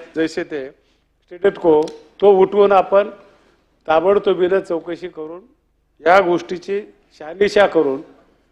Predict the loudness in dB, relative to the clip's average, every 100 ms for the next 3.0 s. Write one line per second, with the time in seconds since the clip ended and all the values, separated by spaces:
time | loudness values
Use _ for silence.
0 | _ _ _ 0 0 4 2 2 -2 -4
1 | -4 -8 -8 -8 -10 -4 -2 -2 -2 -4
2 | -4 -4 -6 -8 -12 -14 -14 -16 -18 -20